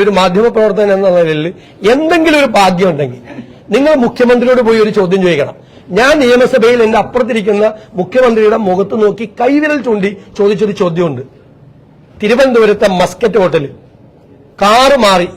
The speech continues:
വന്ന് മുഖ്യമന്ത്രിയും സി പി എം നേതാക്കളും കേരളത്തിലെ ആർ എസ് എസ് നേതാക്കളും കൂടി ശ്രീ എമ്മിന്റെ സാന്നിധ്യത്തിൽ ഒരു ചർച്ച നടത്തിയോ? ഇല്ല എന്ന് അദ്ദേഹം പറയട്ടെ, ഞാൻ തെളിവ് കൊണ്ടുവരാം. നാല് മാസത്തിനകം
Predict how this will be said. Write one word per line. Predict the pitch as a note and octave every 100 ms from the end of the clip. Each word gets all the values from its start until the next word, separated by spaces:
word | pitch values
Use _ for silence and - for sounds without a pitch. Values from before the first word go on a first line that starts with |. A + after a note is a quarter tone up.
| - -
വന്ന് | D3+ D3+ E3 - - - - - E3+
മുഖ്യമന്ത്രിയും | F#3 A3 C4+ A3+ F3+ C3 - -
സി | F#3 F#3
പി | A#3+
എം | A#3+
നേതാക്കളും | F#3 E3+ D#3+ E3 B2 - - - -
കേരളത്തിലെ | F3 G#3+ A3+ A3+ F#3+
ആർ | F#3 G3+
എസ് | A3+
എസ് | -
നേതാക്കളും | F#3+ E3+ E3 D#3 D#3
കൂടി | C#3+ C3+ F#3 - - - -
ശ്രീ | - C#4 D4
എമ്മിന്റെ | A3+ G#3 G3+ F#3+
സാന്നിധ്യത്തിൽ | F3 E3 D#3+ D#3+ E3+ F3
ഒരു | E3 F3+
ചർച്ച | E3 - - G3
നടത്തിയോ? | E3 D3+ E3+ D3 A#2 - - - - - - - _ _ _ _ - - _ - _ -
ഇല്ല | E3+ F#3+
എന്ന് | G3+
അദ്ദേഹം | G#3 A3 A3
പറയട്ടെ, | G#3+ G#3+
ഞാൻ | G#3 G3
തെളിവ് | G3 G3
കൊണ്ടുവരാം. | E3+ C#3+ - - - - - - - - - _ F3
നാല് | A#3+ D#4
മാസത്തിനകം | C#4+ A#3+ A#3+ A3+ A3